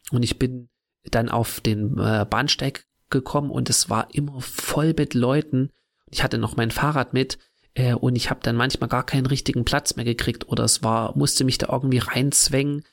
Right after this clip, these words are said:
und durch die Leute quetschen, um überhaupt noch, äh, einen Platz zu kriegen.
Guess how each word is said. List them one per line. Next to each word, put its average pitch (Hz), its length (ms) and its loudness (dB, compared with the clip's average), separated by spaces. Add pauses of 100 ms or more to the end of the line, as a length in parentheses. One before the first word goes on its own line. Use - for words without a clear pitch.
(280)
und 127 180 2
durch 131 180 2
die 127 100 2
Leute 131 920 2
quetschen, - 640 -2 (240)
um 139 180 0
überhaupt 143 460 0
noch, 95 320 0
äh, - 200 0
einen 123 120 2
Platz - 320 -2
zu - 160 0
kriegen. - 340 -2